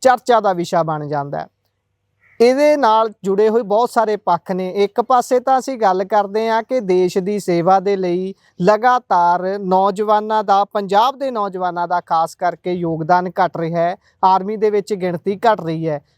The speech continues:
ਪਰ ਦੂਸਰੇ ਪਾਸੇ ਪੰਜਾਬ ਪੁਲਿਸ ਦੀ ਨਫਰੀ ਦੀ ਗੱਲ ਕਰਦੇ ਹਾਂ ਤਾਂ ਪੰਜਾਬ ਦੇ ਵਿੱਚ ਪ੍ਰਤੀ ਹਜ਼ਾਰ ਵਿਅਕਤੀ ਸਭ ਤੋਂ ਵੱਧ ਪੁਲਿਸ ਫੋਰਸ ਹੈ। ਤੇ ਦੂਜੇ ਪਾਸਿਓਂ ਹੀ ਜੇ ਸਨਮਾਨ ਦੀ ਨਜ਼ਰ ਨਾਲ ਗੱਲ ਕਰੀਏ ਤਾਂ ਜੇਕਰ ਬਚਪਨ ਦੀ ਗੱਲ ਕਰੀਏ, ਉਦੋਂ ਵੀ ਜਦੋਂ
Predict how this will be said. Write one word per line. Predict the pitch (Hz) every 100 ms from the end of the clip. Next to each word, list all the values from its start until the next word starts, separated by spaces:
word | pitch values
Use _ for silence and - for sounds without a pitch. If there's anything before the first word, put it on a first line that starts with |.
| _
ਪਰ | 247 254
ਦੂਸਰੇ | 220 208 254 269
ਪਾਸੇ | 277 269 285
ਪੰਜਾਬ | 269 240 202 175 170 -
ਪੁਲਿਸ | 226 220
ਦੀ | 233 254
ਨਫਰੀ | 247 233 233 247
ਦੀ | 247 233
ਗੱਲ | 240 233
ਕਰਦੇ | 240 226 226
ਹਾਂ | 233
ਤਾਂ | 240
ਪੰਜਾਬ | 240 233 190 175 175
ਦੇ | 180
ਵਿੱਚ | 202 196 214
ਪ੍ਰਤੀ | - 202 254 247
ਹਜ਼ਾਰ | 202 185 175
ਵਿਅਕਤੀ | 175 180 - 220
ਸਭ | 214 196 190
ਤੋਂ | 240
ਵੱਧ | 196 196 202
ਪੁਲਿਸ | 208 202 180 - -
ਫੋਰਸ | 165 160 -
ਹੈ। | 165 147 _ _ _ _ _ _
ਤੇ | 269 277 - _ 185
ਦੂਜੇ | 202 226 302
ਪਾਸਿਓਂ | 302 262 233 254
ਹੀ | 220 170
ਜੇ | 175 254
ਸਨਮਾਨ | 254 226 202 196 240 294
ਦੀ | 330
ਨਜ਼ਰ | 285 233 233
ਨਾਲ | 220 220 214
ਗੱਲ | 196 185
ਕਰੀਏ | 190 202 196 214
ਤਾਂ | 220 254 254
ਜੇਕਰ | 247 190 214 226 247 247
ਬਚਪਨ | 202 190 - 254 262
ਦੀ | 277
ਗੱਲ | 233 220 214
ਕਰੀਏ, | 226 214 233
ਉਦੋਂ | 247 208 233
ਵੀ | 240
ਜਦੋਂ | 220 226 247